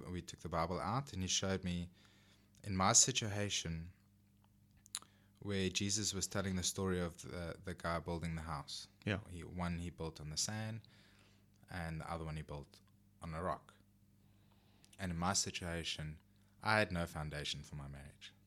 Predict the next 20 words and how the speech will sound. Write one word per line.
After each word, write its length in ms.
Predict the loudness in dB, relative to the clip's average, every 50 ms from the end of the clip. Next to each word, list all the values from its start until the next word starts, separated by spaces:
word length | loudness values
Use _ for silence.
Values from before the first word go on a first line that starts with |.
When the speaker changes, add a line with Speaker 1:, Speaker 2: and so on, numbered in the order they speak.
| -10 -6
Speaker 1:
none 200 | -4 -4 -4 -4
whatsoever. 340 | -6 -6 -8 -10 -10 -10 -10 -10 -10
We 60 | -8
got 180 | -6 -6 -8 -4
married 320 | -2 0 0 0 0 0
very 200 | 0 0 0 0
young. 380 | 0 -2 -2 -2 -2 -4 -6 -8 -10 -16 -20 -20 -20 -20 -20 -20 -20 -20 -20 -20 -20 _ -12 -10
Uh, 220 | -8 -6 -6 -8 -6 -4
two 140 | -2 -2
years 260 | 2 2 2 2 2 0
into 160 | -2 -2 -2
our 60 | -2
marriage, 580 | 0 0 2 2 2 0 0 -2 -4 -6 -6 -10 -18 -20 -20 -20 -20 -20 -20 -20 -20 -20 -20 -20 -20 -10 -6
we 60 | -6
had 100 | -4 -4
a 60 | -4
beautiful 400 | -2 -2 -2 -4 -4 -6 -10 -12 -12 -10 -6
baby 240 | -6 -6 -4 -6 -6
girl, 420 | -4 -2 0 0 0 0 -2 -4 -8 -14 -20 -20 -20 -20 -20 -20 -20 -20 -20 -20 -20 -20 -20 -12 -4
and, 340 | -2 0 0 2 0 0 -2